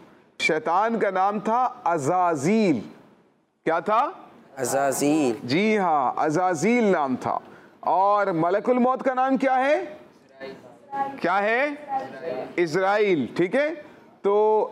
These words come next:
Speaker 1: آپ کو ملک الموت کہا جاتا ہے، موت کا فرشتہ،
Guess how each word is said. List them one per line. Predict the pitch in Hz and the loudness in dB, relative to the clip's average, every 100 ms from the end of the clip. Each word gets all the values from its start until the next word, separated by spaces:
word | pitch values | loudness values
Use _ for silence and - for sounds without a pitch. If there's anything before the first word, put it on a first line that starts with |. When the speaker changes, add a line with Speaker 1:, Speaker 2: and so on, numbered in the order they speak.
| - - | -8 -2
Speaker 1:
آپ | 180 220 254 196 | 0 0 0 0
کو | 262 | 0
ملک | 220 214 240 240 | 2 0 0 2
الموت | 269 226 240 254 - | 2 2 0 -2 0
کہا | 220 | 0
جاتا | 208 185 180 185 160 | 0 -2 0 -2 -2
ہے، | 139 - 143 | -6 -6 -2
موت | 151 185 - | 0 0 -4
کا | 196 | -6
فرشتہ، | 175 165 156 | -2 -2 -2